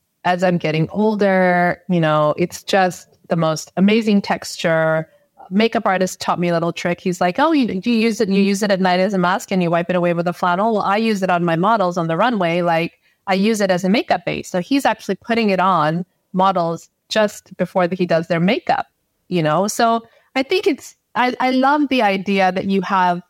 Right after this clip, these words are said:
it's like a little black dress. You dress it up, dress it down. Like, I like products that are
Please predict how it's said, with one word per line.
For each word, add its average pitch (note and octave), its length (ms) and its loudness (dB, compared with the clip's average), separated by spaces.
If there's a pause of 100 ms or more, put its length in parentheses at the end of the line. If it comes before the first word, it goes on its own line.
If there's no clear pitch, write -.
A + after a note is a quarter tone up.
(120)
it's - 140 -10
like B3+ 120 -2
a C4+ 40 0
little B3+ 200 0
black F#3 280 0
dress. - 280 -6
You G3 60 -8
dress - 260 -4
it A#3+ 80 0
up, A3 180 0
dress G#3+ 200 -4
it F#3+ 100 -6
down. F3+ 340 0
Like, F#3 140 0
I G3+ 60 0
like G3 600 0
products E3+ 500 -2
that E3+ 120 0
are A3 80 -4